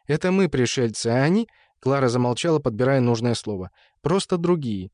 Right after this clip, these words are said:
Либо более умные, либо времени у них было больше, но они смогли вывести генетику на совершенно иной уровень. Правда, скорее всего, это их и погубило.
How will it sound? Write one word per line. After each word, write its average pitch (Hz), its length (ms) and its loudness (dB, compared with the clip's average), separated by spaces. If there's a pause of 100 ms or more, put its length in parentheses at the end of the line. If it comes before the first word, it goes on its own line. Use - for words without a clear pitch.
(340)
Либо 170 240 2
более 147 300 4
умные, 180 420 4
либо 156 240 2
времени 156 460 2
у 156 80 4
них 143 200 2
было 139 200 4
больше, 131 480 0 (280)
но 123 120 0
они 180 180 2
смогли 165 420 0
вывести 160 380 0
генетику 151 540 0
на 151 100 4
совершенно 185 560 0
иной 170 320 2
уровень. 98 420 -2 (520)
Правда, 143 500 2
скорее 147 520 2
всего, 123 440 0
это 143 360 0
их - 440 -4
и 143 100 -2
погубило. 139 760 -2